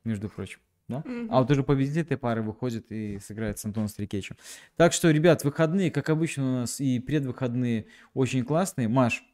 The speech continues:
Speaker 1: Я тебе в прошлый раз, ты, э, приходил в пятницу на фильм, и ты говорила,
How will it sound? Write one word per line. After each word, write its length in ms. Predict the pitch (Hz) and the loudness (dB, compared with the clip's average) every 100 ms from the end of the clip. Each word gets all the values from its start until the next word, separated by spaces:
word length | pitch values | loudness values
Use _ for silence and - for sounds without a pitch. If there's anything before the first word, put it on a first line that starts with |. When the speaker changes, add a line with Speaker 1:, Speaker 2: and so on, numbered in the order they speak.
| _ _ _ - | _ _ _ -4
Speaker 1:
Я 160 | 131 | -2
тебе 140 | 131 123 | 0 -2
в 60 | |
прошлый 320 | 139 127 - 123 | -2 -2 0 0
раз, 240 | 120 - | 0 -2
ты, 100 | 123 | -2
э, 460 | 117 113 113 117 107 | 0 0 0 0 -2
приходил 360 | 113 120 120 | -4 -4 -2
в 60 | 113 | 0
пятницу 340 | 123 113 107 | 0 0 -2
на 100 | 117 | -4
фильм, 280 | 117 185 208 - - - - | -2 -2 -2 -6 -20 -20 -4
и 100 | 120 | -2
ты 300 | - 156 180 | 2 4 4
говорила, 680 | 151 127 123 131 170 131 107 | 2 2 2 2 2 0 -4